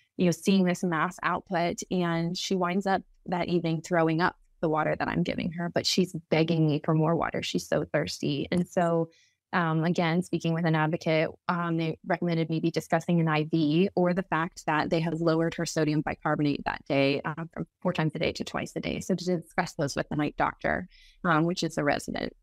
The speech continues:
And I did, and there was a lot of pushback about how she could wait until the morning, um, and, uh, to feed her ice chips. So I fed her ice chips until four in the morning.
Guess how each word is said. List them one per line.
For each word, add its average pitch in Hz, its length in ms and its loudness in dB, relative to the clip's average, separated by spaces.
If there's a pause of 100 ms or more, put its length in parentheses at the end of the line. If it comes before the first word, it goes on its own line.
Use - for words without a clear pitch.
And 196 100 0
I 196 120 4
did, 196 640 2
and 170 360 -2
there 170 120 -2
was 170 120 -6
a 175 60 2
lot 170 180 4
of 175 80 0 (160)
pushback 175 360 -4
about 175 160 -4
how 165 120 -2
she 180 200 -2
could 180 140 0
wait 160 180 0
until 160 240 0
the 160 80 0
morning, 165 500 2 (160)
um, 170 560 2 (500)
and, 165 480 2 (120)
uh, 170 160 0
to 185 180 -2
feed 226 180 2
her 214 140 0
ice 175 220 -6
chips. - 240 -10
So 185 80 -8
I 190 80 -8
fed 240 180 -2
her 247 140 -4
ice 175 260 -4
chips - 300 -10
until 170 340 -2
four 160 180 2
in 165 60 2
the 165 100 2
morning. 160 400 -2